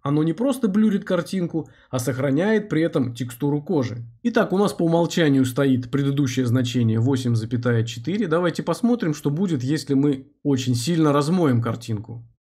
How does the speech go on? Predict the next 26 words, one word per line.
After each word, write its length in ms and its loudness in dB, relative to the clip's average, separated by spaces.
Обратите 580 -2
внимание, 520 2
на 140 2
больших 460 0
значениях 800 0
кожа 320 0
теряет 560 0
свою 320 0
естественность. 960 -6
Пропадает 560 0
практически 520 -4
полностью 920 -2
тень, 560 -2
и 80 -6
сама 280 0
кожа 340 0
выглядит 420 -2
неестественной. 1040 -4
И 100 0
нам 220 2
нужно 240 0
подобрать 560 0
такое 380 2
значение, 580 -2
которое 480 0
сохранит 720 0